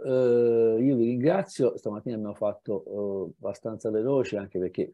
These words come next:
quando si preparano le cose prima, poi io, vedete, tante volte riesco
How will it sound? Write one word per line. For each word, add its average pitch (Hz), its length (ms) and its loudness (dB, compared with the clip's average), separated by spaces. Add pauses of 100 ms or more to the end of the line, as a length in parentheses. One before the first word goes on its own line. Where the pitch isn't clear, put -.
quando 101 240 -8
si - 140 -14
preparano 135 440 2
le 139 120 2
cose 147 260 4
prima, 170 360 6
poi 151 480 6
io, 139 180 4
vedete, 123 340 2
tante 143 280 2
volte 180 280 6
riesco 131 580 2